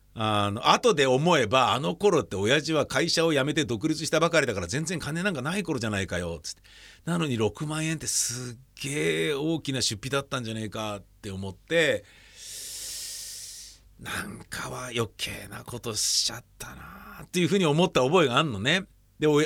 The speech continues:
弟でそういうものを買ってもらってるのを見たことはなかったから、「なんなんだ俺」と、「ひっでえせがれだな」っていうふうに思ったんだけど、でも、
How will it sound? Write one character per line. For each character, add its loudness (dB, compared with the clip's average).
弟 6
で 4
そ 4
う 6
い 6
う 4
も 0
の 0
を -2
買 -4
っ -10
て -2
も 2
ら 4
っ -2
て -4
る 2
の -2
を -4
見 -4
た 0
こ -4
と -6
は -4
な -4
か -2
っ -6
た -8
か -2
ら、 0
「な -6
ん -4
な 0
ん 0
だ 6
俺」 4
と、 0
「ひ -2
っ -6
で 4
え 0
せ 2
が 6
れ 4
だ 2
な」 6
っ -14
て -6
い 0
う -4
ふ -2
う 0
に 0
思 -2
っ -6
た -2
ん -4
だ -4
け -4
ど、 2
で 4
も、 2